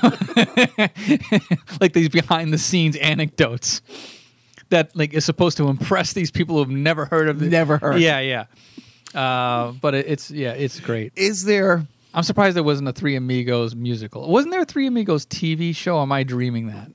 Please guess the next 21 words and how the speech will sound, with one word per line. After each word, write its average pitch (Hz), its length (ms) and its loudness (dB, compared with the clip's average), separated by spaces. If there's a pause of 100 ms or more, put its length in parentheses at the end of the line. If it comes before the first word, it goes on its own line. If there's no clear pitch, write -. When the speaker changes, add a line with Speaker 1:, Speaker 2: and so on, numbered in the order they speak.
Speaker 2:
Uh, - 100 -18 (160)
sh- - 240 -14 (260)
Speaker 1:
I 147 80 0
think 151 140 0
I'm 139 80 0
dreaming. 113 340 -6
Speaker 2:
I 123 100 -8
think 139 220 -2
you're 143 100 -2
dreaming. 131 240 -2 (360)
I 131 80 0
wish 123 240 -4
there 117 120 -4
was. 143 380 0 (280)
Um, 139 340 0 (1000)
is 220 400 0
that 202 420 0
the 185 160 2
most 160 500 2
Martin 147 580 0
Short, - 600 0